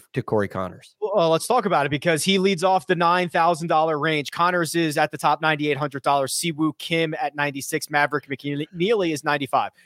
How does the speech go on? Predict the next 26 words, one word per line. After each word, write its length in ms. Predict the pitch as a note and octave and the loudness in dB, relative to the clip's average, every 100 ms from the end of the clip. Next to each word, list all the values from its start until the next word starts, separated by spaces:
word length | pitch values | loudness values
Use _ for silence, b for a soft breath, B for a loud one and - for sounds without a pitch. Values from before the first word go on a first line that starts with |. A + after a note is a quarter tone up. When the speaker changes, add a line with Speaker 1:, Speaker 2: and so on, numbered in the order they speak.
| _ | _
Speaker 2:
The 80 | D#3 | 2
bottom 240 | F3 A3+ | 2 4
half 200 | G3 F#3+ | 4 2
starts 280 | - F3+ F3 | 2 0 0
with 120 | D#3 | -6
Chris 200 | - D#3 | -4 -4
Kirk 240 | - F3+ F3+ | 0 0 0
at 80 | |
ninety-four 500 | D#3 D3+ C#3+ - G3+ | 0 -2 -2 0 0
hundred, 440 | F#3 F#3+ F#3 F#3+ D3 | 2 2 2 -2 0
Gary 260 | D3+ D#3 | 2 2
Woodland 380 | C#3+ E3 D#3 D3+ | 2 0 0 -4
at 80 | D3 | -6
ninety-three 500 | B2 B2 - E3+ G#3 | -12 -14 -10 -4 0
hundred, 360 | F#3 F#3 F3+ - b | 2 2 0 0 b
with 140 | D3 C#3 | -6 -4
Keegan 280 | A3+ B3+ G#3 | -2 -2 2
Bradley, 480 | F#3 F3+ E3+ F3 - _ _ | 2 4 2 0 -2 _ _
Tony 280 | - G3+ G3 | 0 0 0
Finau, 420 | - F3 E3 D#3 E3+ | -2 -2 2 2 0
and 100 | C#3 | -4
Jason 300 | D#3+ D#3 D3+ | -4 -4 0
Day 280 | D3 C#3 C#3+ | 2 2 0
at 160 | C3+ B2 | -6 -6
ninety-two, 720 | C3 C3+ B2 - A#3 B3 - | -6 -6 -6 -2 -2 -4 -6
ninety-one, 580 | D3+ E3+ E3+ D#3 D3+ | -2 0 0 0 0